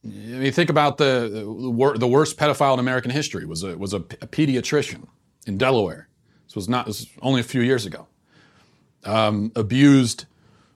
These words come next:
hundreds of, of young kids. And kids as young as, I mean, we're talking babies to toddlers. Okay, how was he able to do that in the, in the doctor's office? Well, parents would send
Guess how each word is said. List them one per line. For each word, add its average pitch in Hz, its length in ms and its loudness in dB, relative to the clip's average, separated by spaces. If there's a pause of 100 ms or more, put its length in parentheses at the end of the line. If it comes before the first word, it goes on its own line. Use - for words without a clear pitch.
(260)
hundreds 139 500 2
of, 98 260 -6
of 104 400 -4
young 107 240 -4
kids. - 360 -6 (580)
And 123 500 -2
kids 147 240 2
as 117 160 0
young 131 220 4
as, 110 420 -2
I 107 200 -8
mean, 127 120 2
we're 131 80 2
talking 107 360 0
babies 127 480 2
to 104 100 -6
toddlers. 113 560 0
Okay, 117 320 -2 (200)
how 143 240 0
was 147 160 2
he 131 120 0
able 120 200 -2
to 110 60 -2
do 139 200 0
that 107 340 -2
in 127 180 0
the, 107 280 -4
in 127 160 0
the 101 140 0
doctor's 123 560 -2
office? 98 220 -6
Well, 110 320 0 (200)
parents 135 440 -2
would 107 160 -2
send 120 520 0